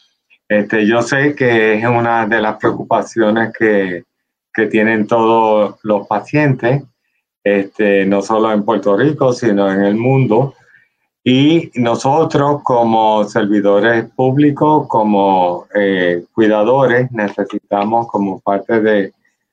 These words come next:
del, ese grupo de multidisciplinario, pues, este,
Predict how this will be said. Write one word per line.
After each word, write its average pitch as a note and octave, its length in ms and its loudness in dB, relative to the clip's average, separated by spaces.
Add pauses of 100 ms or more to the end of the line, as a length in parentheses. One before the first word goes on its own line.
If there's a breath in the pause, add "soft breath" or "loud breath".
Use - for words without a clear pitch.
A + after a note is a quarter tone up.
(260)
del, G2 640 0 (300)
ese G#2 220 -2
grupo A2+ 600 0
de G2 520 0 (560)
multidisciplinario, A#2+ 1300 0
pues, G#2 180 0
este, F#2 840 -2